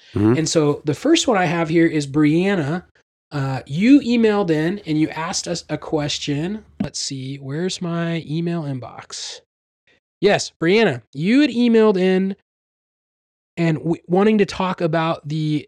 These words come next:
Speaker 2: topic of predestination. And, uh,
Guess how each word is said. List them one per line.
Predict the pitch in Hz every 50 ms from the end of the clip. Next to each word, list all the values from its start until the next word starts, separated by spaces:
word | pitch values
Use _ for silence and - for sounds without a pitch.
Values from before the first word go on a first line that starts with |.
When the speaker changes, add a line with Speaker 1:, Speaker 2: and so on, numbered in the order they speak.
| _ _
Speaker 2:
topic | - - - 202 208 - 214 202 - -
of | - 170 147 -
predestination. | - - 202 196 196 190 175 - - 185 175 170 160 156 151 - 147 120 127 160 180 - _ _ _ _ _ _ _ _ _ _ _ _ _ _
And, | - 160 160 156 151 147 151 147 -
uh, | 160 147 147 147 143 143 143 147 156